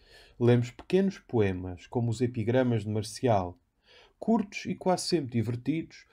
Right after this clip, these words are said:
lançam também luzes sobre a sociedade e a cultura da Roma do século primeiro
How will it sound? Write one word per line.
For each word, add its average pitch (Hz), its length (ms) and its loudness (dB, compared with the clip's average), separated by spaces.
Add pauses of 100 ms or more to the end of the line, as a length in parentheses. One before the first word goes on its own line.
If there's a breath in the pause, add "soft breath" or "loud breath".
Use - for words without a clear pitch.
(160 soft breath)
lançam 151 360 2
também 135 280 2
luzes 147 520 -2
sobre 135 300 -2
a - 20 0
sociedade 123 680 -2
e - 20 2
a 120 60 -4
cultura 113 440 -2
da 107 120 0
Roma 113 420 2
do 107 100 -6
século 104 380 -6
primeiro 101 560 -2